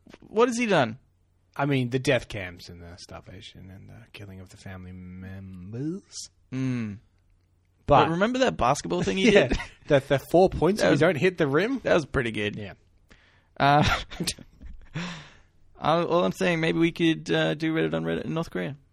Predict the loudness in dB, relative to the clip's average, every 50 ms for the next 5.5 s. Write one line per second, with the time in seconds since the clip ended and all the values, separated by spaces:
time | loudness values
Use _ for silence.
0 | _ _ _ _ -20 -14 -10 -10 -10 -10 -12 -12 -10 -6 -4 -4 -4 -4 -6 -8
1 | _ -6 -4 -4 -4 -6 -10 _ -20 -18 -14 -10 -8 -8 -6 -6 -2 2 4 4
2 | 4 4 6 6 6 6 6 2 0 0 0 2 4 4 6 6 6 4 2 0
3 | -4 -6 -4 -2 0 0 0 -2 -4 _ _ -20 -20 -20 -20 -20 -20 -14 -12 -10
4 | -10 -10 -12 -12 -14 -14 -14 -14 -18 -20 -20 -20 _ _ _ -20 -18 _ -2 0
5 | 2 4 4 4 4 4 2 2 2